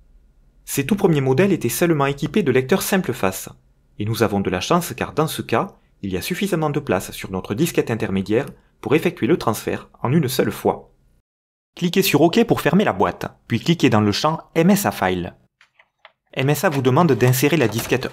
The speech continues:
A, c'est-à-dire la disquette intermédiaire. Choisissez un nom explicite pour votre image, par exemple I K point M S A.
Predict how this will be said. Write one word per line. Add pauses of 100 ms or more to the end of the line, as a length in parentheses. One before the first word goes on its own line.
A, (420)
c'est-à-dire (160)
la
disquette
intermédiaire. (3250)
Choisissez
un
nom
explicite
pour
votre
image, (480)
par
exemple (260)
I
K
point
M
S
A.